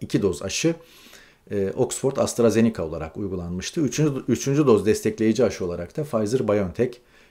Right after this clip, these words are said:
e, uygulanacak. Elli yaş üstünün aşılanması zaten Şubat, Mart aylarında en geç bitmişti. Dolayısıyla altı ayda doldu. E, elli yaş üstü,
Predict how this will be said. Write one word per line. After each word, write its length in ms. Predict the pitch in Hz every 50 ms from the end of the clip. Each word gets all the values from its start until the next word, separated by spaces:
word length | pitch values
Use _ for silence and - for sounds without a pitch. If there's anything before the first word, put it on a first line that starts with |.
| _ _ _
e, 180 | 107 104 101 -
uygulanacak. 760 | - 117 110 104 95 98 92 90 92 87 90 127 151 147 - - - - - - _
Elli 200 | - 151 156 160
yaş 220 | 156 131 110 - 120
üstünün 380 | 110 - - - 113 113 113
aşılanması 600 | 107 107 - - 117 107 98 98 101 - - 127
zaten 420 | 107 107 98 92 - 131 131 135 131 - _ _ _ _ _
Şubat, 680 | - - - 117 110 117 113 - - - - - - _ _ - -
Mart 320 | 107 117 117 110 - -
aylarında 640 | 101 92 85 90 87 90 90 87 110 131 143 143 - _ _ _ -
en 140 | 98 87 92
geç 240 | 120 131 131 -
bitmişti. 540 | 113 110 - - 113 110 - - - 120 120
Dolayısıyla 480 | 123 110 90 82 82 - - 127 139 117
altı 260 | 101 98 95 - 107
ayda 380 | 90 82 80 117 143 147 143 - _ _ _ -
doldu. 480 | 113 101 92 90 85 - - 160 143 - - - - - _ _ _ -
E, 240 | 113 107 101 - 117
elli 160 | 120 117 117
yaş 200 | 117 95 90 -
üstü, 520 | 110 110 - - - - 117 113 110 -